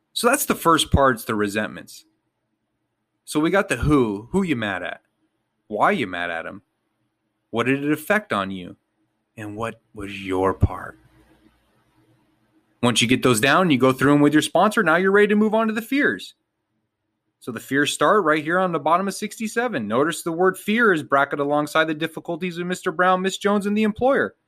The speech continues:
This short word somehow touches about every aspect of our lives. When I'm living in fear, I'm completely consumed by it.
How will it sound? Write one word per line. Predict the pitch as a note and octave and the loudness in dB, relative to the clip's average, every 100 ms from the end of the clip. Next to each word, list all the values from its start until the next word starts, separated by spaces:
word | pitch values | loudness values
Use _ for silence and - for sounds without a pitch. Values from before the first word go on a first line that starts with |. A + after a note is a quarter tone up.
| _ _ _ _ _ _ _ _ - | _ _ _ _ _ _ _ _ -4
This | D#3+ B3+ | 0 0
short | - G#3 G#3+ D#3 | 2 4 4 4
word | D#3 D#3 D3 D3 D#3+ D#3 | 4 4 4 2 -4 -10
somehow | D#3 D3 C#3 | -6 -4 -4
touches | C3+ C#3+ C3+ A#2+ A2 | -4 -8 -6 -8 -10
about | G2+ G2 - - | -8 -8 -10 -10
every | A#2+ A#2 A#2+ A#2 G#2+ | -12 -12 -12 -12 -10
aspect | G#2+ G2+ - - G2+ - | -8 -8 -10 -12 -14 -12
of | F#2+ | -14
our | G2+ G2+ | -12 -14
lives. | - F2+ - - _ _ _ _ _ _ - | -12 -12 -14 -20 _ _ _ _ _ _ -4
When | C3+ | 0
I'm | D3 E3+ | 2 4
living | E3+ E3 C#3 | 2 2 0
in | |
fear, | B2 D#3 D#3 | 0 2 4
I'm | D#3 | 2
completely | - B2 - E3 E3+ | 0 -6 -2 -4 -4
consumed | - C#3 - - D#3 E3 | -6 -6 -4 0 0 2
by | D#3+ E3+ F3+ | 2 2 2
it. | F#3 | 0